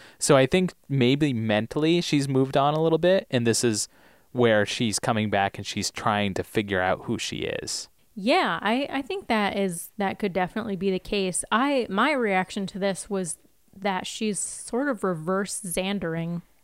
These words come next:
Speaker 2: to Angel, because Xander tries to get her to go to the dance with him, and, and he, like, keeps trying even though she's very nicely trying to say no to him.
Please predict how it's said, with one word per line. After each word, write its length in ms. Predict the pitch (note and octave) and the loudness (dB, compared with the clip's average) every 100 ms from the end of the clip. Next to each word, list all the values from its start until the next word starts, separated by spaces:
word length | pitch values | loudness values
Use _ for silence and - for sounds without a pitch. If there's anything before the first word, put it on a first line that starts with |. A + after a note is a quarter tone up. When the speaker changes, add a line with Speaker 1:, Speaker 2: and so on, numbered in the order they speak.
| _ _ _ _ | _ _ _ _
Speaker 2:
to 160 | - F#3+ | -4 -2
Angel, 540 | F#3 F#3+ F3 - G#3+ - - | 0 -2 -2 -8 -10 -6 -2
because 520 | G#3 A3+ G3+ F3 - - - - - _ - | 4 6 6 2 -4 -8 -20 -20 -20 _ -2
Xander 280 | G3+ A#3 A#3 | 4 6 6
tries 260 | A#3 G#3+ - | 4 2 2
to 100 | F#3+ | 2
get 240 | G3+ F#3+ | 4 4
her 160 | G#3 F#3 | 4 4
to 140 | - | 2
go 140 | F#3+ F#3 | 4 4
to 60 | |
the 80 | E3+ | 4
dance 320 | D#3+ G#3 G#3 | 2 2 4
with 160 | F#3+ - | 2 2
him, 380 | F#3+ F3+ F3+ - | 2 2 0 2
and, 480 | G3+ F#3+ F#3 F3+ - | 4 4 4 0 -4
and 380 | - G#3 F#3+ G3 - | 4 4 6 2 -2
he, 200 | F#3 A#3 | 4 6
like, 220 | G#3+ G3+ | 6 4
keeps 300 | - C4+ - | 2 2 2
trying 380 | - A3 G#3 A3 | 0 4 6 6
even 220 | G#3 G#3 | 6 4
though 100 | G3+ | 2
she's 260 | F#3+ G3 E3 | 2 0 0
very 540 | D#3 F3+ F#3 F#3 F#3+ - - | 4 4 6 6 4 0 -2
nicely 480 | F3+ F3 F3 F#3 E3+ | 0 0 0 0 0
trying 320 | F#3 F3 E3+ | -2 -2 -4
to 100 | F3+ | -6
say 240 | - F3+ | -2 -2
no 160 | E3 E3 | 0 0
to 80 | G3 | 2
him. 260 | C4 D4+ | 2 0